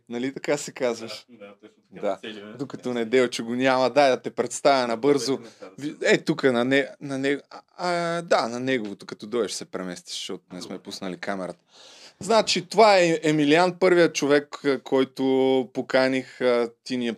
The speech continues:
Speaker 1: написа един имейл, не, сега не съм го подготвил, но беше един, може би, н-,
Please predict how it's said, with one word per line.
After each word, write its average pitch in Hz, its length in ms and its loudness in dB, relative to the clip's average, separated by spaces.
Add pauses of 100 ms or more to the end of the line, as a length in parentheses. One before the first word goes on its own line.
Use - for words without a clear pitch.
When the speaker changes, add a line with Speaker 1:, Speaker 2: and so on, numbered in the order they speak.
Speaker 1:
написа 123 500 -4
един 117 260 -2
имейл, 143 540 2
не, 110 180 -10 (160)
сега 78 220 -8
не 80 80 -14
съм 92 200 -14
го 78 80 -18
подготвил, 110 680 -4 (460)
но 180 180 6 (380)
беше 170 580 4
един, 151 360 -2 (100)
може 139 240 -4
би, 147 120 -4 (100)
н-, 147 120 -4